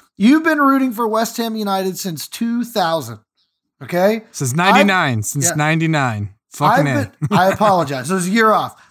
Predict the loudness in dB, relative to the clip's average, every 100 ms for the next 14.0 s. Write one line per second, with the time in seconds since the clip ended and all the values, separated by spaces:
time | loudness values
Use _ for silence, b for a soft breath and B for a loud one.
0 | b 0 2 2 0 -2 0 0 0 2
1 | 4 4 2 0 -2 -4 -4 -2 -2 -2
2 | -6 -8 -10 -10 -8 -8 -2 0 0 -6
3 | -8 -8 -6 -8 -16 b b b b -10
4 | 0 2 2 0 2 0 0 -6 -2 0
5 | 0 -4 -6 -6 -2 0 0 -2 -10 b
6 | _ -8 0 2 2 -2 0 -2 -2 2
7 | 2 2 0 -6 -2 0 2 0 -4 -2
8 | -2 -2 -4 -4 -2 -4 -4 -2 0 0
9 | -2 -6 -6 -4 -6 -8 -12 -10 -6 -6
10 | -4 -4 -6 -10 -12 -12 -14 -18 B B
11 | B -2 0 2 2 2 0 -2 -2 -2
12 | -2 -4 -6 -4 -2 -2 -4 -8 -12 -14
13 | -12 -4 -4 -4 -6 -8 -10 -8 -6 -8